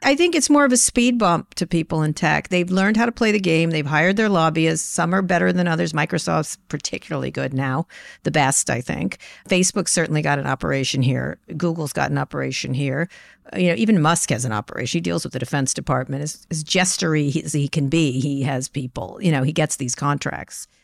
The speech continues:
with defense or nasa, who, which loves him, it seems like.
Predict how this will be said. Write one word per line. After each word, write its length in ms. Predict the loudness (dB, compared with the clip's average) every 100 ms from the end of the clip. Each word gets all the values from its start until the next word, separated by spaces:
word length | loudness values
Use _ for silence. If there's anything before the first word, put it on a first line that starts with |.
| _ -8
with 260 | -6 -6 _
defense 480 | -8 -2 -2 -2 -2
or 80 | -2
nasa, 480 | -2 -2 -2 -4 -4
who, 80 | -6
which 240 | -6 -2
loves 300 | 0 0 0
him, 180 | -4 -6
it 80 | -6
seems 320 | -4 -4 -6
like. 300 | -6 -8